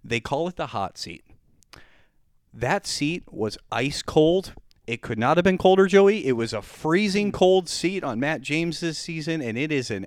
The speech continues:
absolutely white, ice cold seat, um, during Katie's season as, as well. We're gonna get to the Men Tell All, but we gotta get to the big premise of the, the, the entire,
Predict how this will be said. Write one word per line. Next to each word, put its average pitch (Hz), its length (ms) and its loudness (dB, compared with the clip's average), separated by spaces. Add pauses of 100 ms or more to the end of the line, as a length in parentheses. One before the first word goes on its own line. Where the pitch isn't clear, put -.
absolutely 117 1080 -6
white, 107 760 -2 (340)
ice 127 380 0
cold 120 440 -2
seat, 104 480 -8 (340)
um, 92 480 -4
during 98 600 -4 (680)
Katie's 113 420 -6
season 95 480 -10
as, 95 300 -6
as 92 180 -8
well. 92 240 0
We're 117 160 0
gonna 175 200 0
get 202 160 0
to 185 80 -8
the 165 100 -2
Men 117 180 -2
Tell 110 240 -2
All, 87 260 -2 (280)
but 117 100 0
we 123 120 -2
gotta 131 220 0
get 113 180 -4
to 104 100 -14
the 101 80 -2
big 92 220 -8
premise 87 380 -8
of 85 180 -10
the, 98 200 -8
the, 104 180 -6
the 101 160 -8
entire, 85 420 -10